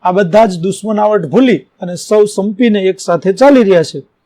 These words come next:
ત્યારે ચોથો માણસ કહે છે કે હાથમાંની લાકડી જોતો જોતો, "ને આપણે લાકડી લઈને એકબીજાના માથા ફોડીએ છીએ, અરે રે, શો કળજુગ આવ્યો છે."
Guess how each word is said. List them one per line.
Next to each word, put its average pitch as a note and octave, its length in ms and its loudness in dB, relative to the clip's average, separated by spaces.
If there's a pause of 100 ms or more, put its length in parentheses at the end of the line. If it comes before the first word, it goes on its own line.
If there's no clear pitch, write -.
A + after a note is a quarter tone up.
(640)
ત્યારે G3 200 2
ચોથો G#3+ 300 0
માણસ A#3 380 2
કહે C4 160 4
છે A3+ 160 0
કે G3+ 100 -2
હાથમાંની G3+ 540 0
લાકડી G3 420 2
જોતો F3+ 320 0
જોતો, F3+ 440 0 (300)
"ને G3+ 80 0
આપણે A3 380 4
લાકડી A#3 400 2
લઈને A#3+ 300 4
એકબીજાના G#3+ 600 2
માથા G#3 340 2
ફોડીએ F#3 400 0
છીએ, D#3 240 -8
અરે F3+ 500 2
રે, G3+ 280 2 (300)
શો B3+ 300 4
કળજુગ F3+ 480 2
આવ્યો E3 300 2
છે." D#3+ 200 -2